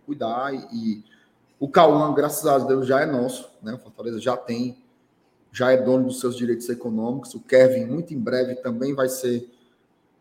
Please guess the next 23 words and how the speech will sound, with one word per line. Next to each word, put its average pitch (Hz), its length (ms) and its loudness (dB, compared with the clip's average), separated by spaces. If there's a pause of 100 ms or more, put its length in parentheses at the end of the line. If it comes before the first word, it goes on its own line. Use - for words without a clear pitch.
(120)
jogador 120 360 -2
comprado 127 500 -2
pelo 131 140 0
Fortaleza. 123 600 -2
Mas, 175 200 2
assim, 175 420 -4 (240)
é 131 80 -4
um 175 120 -2
começo 208 440 0
muito 208 180 -4
legal, 208 400 4
assim, 107 320 -6 (160)
de 107 80 -20
você 135 280 -8
tá 156 180 -4
acompanhando 180 640 -6
e - 20 -8
você 190 180 -6
tá 185 160 -4
torcendo 190 520 -6
pelo 196 220 2
cara. 180 460 -2 (960)
Assim, 131 800 -4